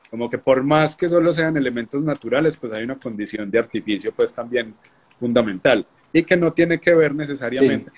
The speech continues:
Speaker 1: como con la abstracción de las formas. El que,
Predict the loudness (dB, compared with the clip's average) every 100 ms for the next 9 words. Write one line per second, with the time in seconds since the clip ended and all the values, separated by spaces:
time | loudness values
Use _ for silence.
0 | _ -20 -10 -4 -4 -4 -6 -8 -6 -10
1 | -4 -2 -2 2 2 2 -12 -18 -20 _
2 | _ _ -4 -2 0 -2 -2 -2 -4 -8
3 | _ _ _ _ 0 0